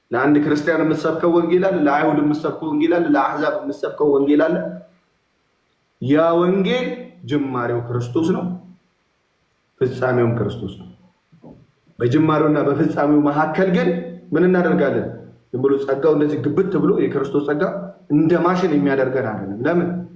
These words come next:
ቅድም ፈለገ እንዳለው ይቆረጣል፣ ይቆረጣል። ዮሐንስ ወንጌል ምዕራፍ አስራ አምስት ላይ እንዳለው ማለት ነው። ስለዚህ ምን የሚያደርገን ነው? ያ የክርስቶስ ጸጋ ራሱ የሚያሰራ ነው። አንድ ጥቅስ ብዬ በጣም የምወደውን ጥቅስ ልዝጋሽ።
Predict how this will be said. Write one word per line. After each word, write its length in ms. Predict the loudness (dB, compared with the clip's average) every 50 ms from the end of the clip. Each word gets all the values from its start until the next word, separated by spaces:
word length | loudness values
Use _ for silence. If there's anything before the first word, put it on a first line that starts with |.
| -18
ቅድም 280 | -12 -8 -4 -2 -2 -2
ፈለገ 280 | 0 0 0 0 0 0
እንዳለው 320 | 0 0 0 0 2 0 0 -2 -4 -8 -12 -14 -10
ይቆረጣል፣ 580 | -10 -8 -2 0 0 0 0 0 -2 -2 -2 -4 -6 -10 -16 _ _ _ _ _
ይቆረጣል። 460 | _ _ -4 -2 0 0 0 2 2 2
ዮሐንስ 320 | 2 2 2 2 0 0
ወንጌል 240 | 0 2 2 2 4
ምዕራፍ 240 | 2 2 2 0 0
አስራ 160 | -2 -4 -2 -2
አምስት 220 | -2 -2 -2 -2
ላይ 120 | -2 -2 -2
እንዳለው 320 | 0 0 0 0 0 0
ማለት 220 | -2 -4 -6 -8 -12
ነው። 120 | -18 -20 -20 _ _ _ _ _ _ _ _ _ _ _ _ _ _ _ _ _ _ _ _ _ -4 -2
ስለዚህ 220 | 0 2 2 4
ምን 140 | 4 4 4
የሚያደርገን 520 | 6 4 4 4 2 2 2 2 2 2
ነው? 100 | 4 4
ያ 120 | 4 4 4 2 2 2 0 0 0
የክርስቶስ 460 | 0 0 0 0 -2 -2 0 0 0 0 0
ጸጋ 280 | -2 -2 -4 0 0 2 2
ራሱ 180 | 2 0 2 2
የሚያሰራ 440 | 2 2 4 2 0 0 -2 -2 -2 -2
ነው። 120 | -4 -6 -10 -12 -16 -18 -12 -4
አንድ 160 | -2 0 0 2
ጥቅስ 220 | 0 0 -2 -2 0
ብዬ 160 | 0 2 2 4
በጣም 220 | 2 2 0 -2 -2
የምወደውን 600 | 0 -2 -2 -2 -4 -8 _ -8 -6 -4 -4 -4
ጥቅስ 180 | -4 -6 -8 -8
ልዝጋሽ። 380 | -6 -6 -6 -6 -6 -10 -12